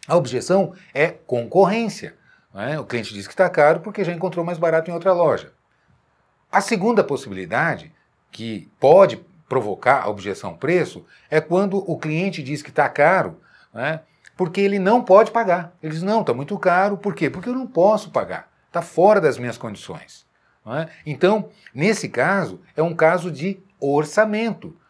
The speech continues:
A objeção é a mesma, mas o motivo que gerou a objeção é completamente diferente da primeira situação.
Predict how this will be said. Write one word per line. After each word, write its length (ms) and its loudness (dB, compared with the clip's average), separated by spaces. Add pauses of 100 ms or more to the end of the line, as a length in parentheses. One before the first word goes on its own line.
(240)
A 80 -2
objeção 480 -2
é 80 2
a 100 0
mesma, 560 0 (440)
mas 400 2
o 80 -4
motivo 720 0
que 120 -8
gerou 320 -2
a 40 -2
objeção 720 -2 (160)
é 120 -4
completamente 760 2
diferente 460 -6
da 100 -2
primeira 320 -6
situação. 600 -6